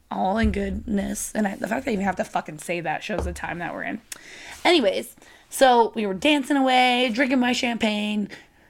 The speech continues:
and it was just the best night. Um, so shout out to Mike's company for taking care of their people, having a great time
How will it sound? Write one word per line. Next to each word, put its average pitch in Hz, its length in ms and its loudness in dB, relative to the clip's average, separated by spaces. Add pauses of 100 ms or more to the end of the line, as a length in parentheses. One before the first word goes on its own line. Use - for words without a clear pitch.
(140)
and 208 520 6
it 208 60 2
was 233 100 2
just 233 160 -8
the 247 80 -2
best 175 300 2
night. 185 320 0 (360)
Um, 208 520 2
so 208 420 0 (380)
shout 240 400 6
out 220 420 2 (440)
to 214 840 0 (160)
Mike's 202 420 -2
company 214 500 0
for 208 440 0 (180)
taking 175 240 -2
care 233 160 2
of 240 60 2
their 262 100 0
people, 202 540 0 (340)
having 196 260 2
a 208 40 -4
great 233 240 -2
time 185 760 0